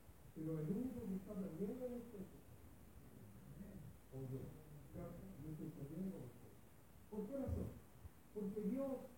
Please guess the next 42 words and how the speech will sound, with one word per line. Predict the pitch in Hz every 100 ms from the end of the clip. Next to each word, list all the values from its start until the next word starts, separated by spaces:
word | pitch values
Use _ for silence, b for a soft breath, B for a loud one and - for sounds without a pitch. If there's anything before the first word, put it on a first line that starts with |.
| - -
el | - 170
propósito | 185 247 247 214 240
de | 185 160 147
Dios | - - -
es | -
bendecirnos. | 185 - - 254 196 - - - - - - - - - - - - -
Pero | 151 156
Él | 190
no | 208 208
va |
a | 190 160
bendecir | 120 - - 196
en | 196 175
el | 135 127
bendito. | 123 143 85 - - - - - - - - - - - -
Hace | 220 220 269
unos | 262 208
días | 285 285
un | 254 190
señor | 226 262 262
decía, | 233 214 254 240 240 240 - - - - 214
eh, | 233 233 190 277
"¿Pero | 269 196
qué | 311 302
malo | 311 311 294
he | 302
hecho | - 277 -
yo?". | 311 277 - -
Y | -
si | 185
yo | 233
le | 240
contara | 202 190 202 214 202
a | 190
usted | - 202 190
todo | 226 247
lo | 269 208
malo | 202 240 196
que | 208 233
él | 233
ha | 202
hecho. | 196 -